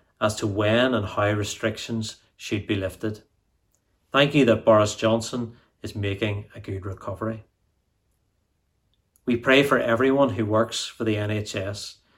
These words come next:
and those working in care homes, the emergency services, food producers and distributors. Thank you for those who look after us.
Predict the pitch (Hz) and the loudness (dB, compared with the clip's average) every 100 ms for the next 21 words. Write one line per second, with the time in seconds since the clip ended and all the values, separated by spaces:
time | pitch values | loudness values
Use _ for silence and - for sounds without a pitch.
0 | _ _ 113 113 120 117 117 113 110 104 | _ _ 0 4 4 4 4 4 2 -2
1 | 101 113 117 120 131 131 127 - _ _ | -2 2 4 4 0 -2 -4 -12 _ _
2 | _ _ 107 104 110 113 120 110 110 110 | _ _ -4 4 4 4 -2 -2 -2 0
3 | 104 104 - 117 104 - _ _ _ - | -2 -2 -4 -4 -4 -12 _ _ _ 2
4 | 139 139 - 113 104 98 117 107 - - | 4 4 2 -2 -2 -4 -2 -4 -6 -8
5 | 113 113 101 - 107 120 127 127 - _ | -6 -4 -6 -8 -6 -6 -6 -10 -16 _
6 | _ _ _ _ _ _ 143 156 156 147 | _ _ _ _ _ _ 2 2 2 0
7 | - 113 104 107 113 - 104 107 107 101 | 2 0 2 2 2 0 -4 -4 -2 -2
8 | 104 - 98 95 104 - | -4 -4 -4 -4 -10 -16